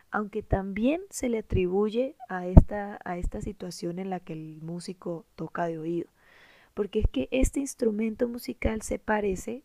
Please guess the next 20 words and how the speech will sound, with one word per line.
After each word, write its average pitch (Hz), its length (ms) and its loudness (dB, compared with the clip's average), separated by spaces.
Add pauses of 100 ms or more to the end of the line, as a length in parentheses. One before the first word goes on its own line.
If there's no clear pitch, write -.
a 180 160 -6
un, 175 300 -10
a 175 120 -8
un 170 220 -8
utensilio, 185 920 -2 (1000)
eh, 170 380 -4
con 180 200 -6
el 170 140 -6
que 160 640 -4
ellos 175 340 -4
trabajan 185 440 -4
la 170 100 -6
tierra. 185 500 2 (1500)
Y 277 120 2
el 285 120 2
utensilio 262 680 -2
tiene 220 280 -8
como 190 340 -8
una 185 260 -6
forma 196 840 -6